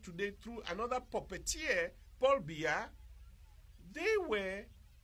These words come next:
in the process of annihilating the Southern Cameroons, wiping off this place off the map. That is why when Biya went recently, in fact, when Biya went to France twice on issues of this nature without being present in Cameroon,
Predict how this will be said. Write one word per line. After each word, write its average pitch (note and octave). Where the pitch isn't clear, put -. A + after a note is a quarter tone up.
in A3
the G#3+
process C4+
of A3
annihilating B3
the G#3+
Southern B3+
Cameroons, A#3+
wiping D4
off A#3
this A3
place G#3+
off F#3+
the E3
map. A3
That C#4+
is A3+
why A3+
when A3+
Biya G3+
went F#3
recently, F#3
in B3
fact, A#3+
when F#3
Biya B3+
went G#3+
to F#3
France F#3
twice C3
on D3+
issues G3
of B2+
this E3
nature E3
without D3+
being F3
present E3
in A#2+
Cameroon, A#2